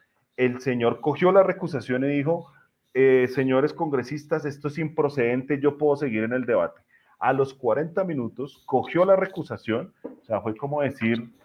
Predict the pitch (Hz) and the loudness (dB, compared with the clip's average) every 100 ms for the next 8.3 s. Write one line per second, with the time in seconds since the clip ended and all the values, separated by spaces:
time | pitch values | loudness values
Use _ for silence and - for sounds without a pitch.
0 | _ - 117 - 117 110 110 104 110 123 | _ -8 -6 2 6 6 6 2 2 2
1 | 139 139 - _ - 120 113 95 92 123 | 0 -2 -10 _ 0 0 2 -4 -4 -2
2 | 117 - 98 104 101 120 117 - 104 104 | -2 -2 -8 -8 -2 -2 -2 -2 0 0
3 | 101 _ _ _ - 113 113 110 127 147 | -2 _ _ _ -14 -4 -4 0 0 0
4 | 151 139 117 110 107 117 127 143 127 98 | -2 -6 -4 -4 -2 -2 -2 -2 -2 -4
5 | - 143 120 - _ _ _ - 110 117 | 0 0 0 -10 _ _ _ 0 2 2
6 | - 120 107 110 110 - 143 151 123 107 | -2 -4 -2 -2 -2 -4 -2 2 4 4
7 | 117 139 131 107 113 123 156 123 107 127 | 2 2 -2 -2 -4 -4 -2 -2 -2 -6
8 | - 143 143 | -4 2 4